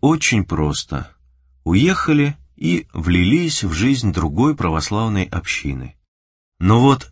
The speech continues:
не придется ли все-таки вам всем тогда отвечать пред Господом и за первые свои заблуждения, и за коварство, творимое в православной церкви? И последнее, за молчаливое соучастие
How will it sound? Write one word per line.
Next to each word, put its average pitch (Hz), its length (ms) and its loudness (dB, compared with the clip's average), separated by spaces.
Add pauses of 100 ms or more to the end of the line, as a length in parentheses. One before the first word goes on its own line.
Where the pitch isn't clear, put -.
не 104 160 2
придется 123 580 2
ли 131 140 2
все-таки 120 600 0
вам 104 440 0 (360)
всем 165 320 2
тогда 120 400 2
отвечать 90 720 0
пред 82 280 -2
Господом 85 600 -2 (380)
и 87 80 -2
за 82 200 0
первые 143 420 2
свои 127 240 0
заблуждения, 107 920 -2 (240)
и 87 80 -4
за 78 160 -2
коварство, 104 800 -2 (280)
творимое 117 580 0
в - 140 -12
православной 92 720 -2
церкви? - 580 -8 (600)
И 107 100 0
последнее, 85 760 0 (380)
за 90 180 2
молчаливое 104 840 4
соучастие 117 920 0